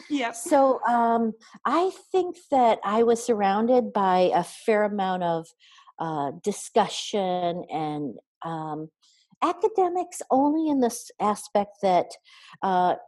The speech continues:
Speaker 2: I was surrounded by the zest of life and the inquiry and, um, reading and s-, and talking. And I was saturated with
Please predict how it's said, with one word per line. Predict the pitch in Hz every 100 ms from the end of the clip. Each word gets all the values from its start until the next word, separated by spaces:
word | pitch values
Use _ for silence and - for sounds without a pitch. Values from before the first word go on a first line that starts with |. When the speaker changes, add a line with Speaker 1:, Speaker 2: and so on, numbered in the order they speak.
| _ - - _ _ _ _
Speaker 2:
I | 196
was | 202 202
surrounded | 220 190 208 196
by | 196 180
the | 185
zest | 170 - 180 180 -
of | 170
life | 170 165 175 190 - -
and | 165
the | -
inquiry | 170 185 - 196 190 196 190 190 190 180 185 _ _ _ _ -
and, | 180 175 170 165 165 156 -
um, | 151 165 156 151 151 131 -
reading | - 175 214 240 233 226 185 160
and | - 147
s-, | - - - -
and | 165 160
talking. | - - 208 226 226 196 156 147 _ _ _ _
And | 226
I | 220 220 262
was | 254 - -
saturated | - 285 285 320 - 247 208 202 190 180
with | 185